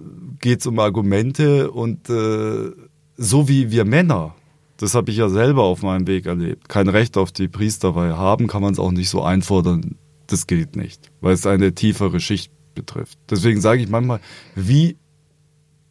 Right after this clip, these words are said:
es inhaltlich rüberkommt, dieser Anspruch, weiß ich oftmals nicht. Und da hab ich Rücksprache mit Kolleginnen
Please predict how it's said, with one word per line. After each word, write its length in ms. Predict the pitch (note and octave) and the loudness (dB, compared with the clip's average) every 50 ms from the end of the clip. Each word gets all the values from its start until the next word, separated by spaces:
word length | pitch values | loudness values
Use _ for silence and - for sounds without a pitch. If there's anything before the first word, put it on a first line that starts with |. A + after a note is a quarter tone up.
| _ - | _ -6
es 160 | A#2+ - - | -6 -4 0
inhaltlich 640 | - E3+ E3 D#3 C3+ C3 A#2 F2 - G2+ F#2 F2+ A2+ | 2 4 4 4 4 2 0 0 -2 -6 -6 0 2
rüberkommt, 720 | D#3 F3 C#3+ A2 F2+ - - F2 E2 D#2+ D2 - - _ _ _ _ _ _ _ _ _ _ _ _ _ - | 2 2 2 0 -2 -4 -8 -8 -8 -8 -10 -14 -20 _ _ _ _ _ _ _ _ _ _ _ _ _ -10
dieser 200 | G2+ F#2 G2+ F#2+ | -6 -4 -2 0
Anspruch, 560 | F2+ B2 D3 D3 D3 - _ - F2 E2 - _ _ _ _ _ _ _ _ _ _ _ _ _ _ _ _ _ _ _ - | 2 2 2 0 -2 -4 _ -8 -8 -8 -8 _ _ _ _ _ _ _ _ _ _ _ _ _ _ _ _ _ _ _ -4
weiß 300 | G2 G#2 A#2 B2+ - D3 | -2 0 0 2 2 0
ich 180 | C#3 - - | 0 0 0
oftmals 400 | A2 A#2 A#2+ - - B2 A#2+ A2+ | -2 -2 -2 -2 -4 -4 -2 -2
nicht. 180 | A#2 A#2+ - - | -2 -4 -6 -6
Und 160 | A#2 G#2+ G2+ | -6 -2 0
da 200 | G#2+ G#2 B2+ C#3 | 2 2 4 2
hab 120 | E3 D3+ | 2 0
ich 160 | C#3+ B2 - - | -2 -4 -4 -4
Rücksprache 640 | C3+ C#3 - - - - A2 A2 G#2+ - A2 F#2 | -4 -4 -6 -10 -6 -2 0 0 0 0 -4 -2
mit 320 | G2 B2 E3+ F3 F3 - | 0 2 2 2 0 -4
Kolleginnen 920 | - - G#2 F#2+ F2+ F2 F2 F2+ E2+ E2+ G2 F2 F#2+ F#2+ F#2 G2+ A#2+ B2+ | -6 -2 0 2 2 2 2 0 0 0 -2 -2 -2 -2 -2 -4 -6 -8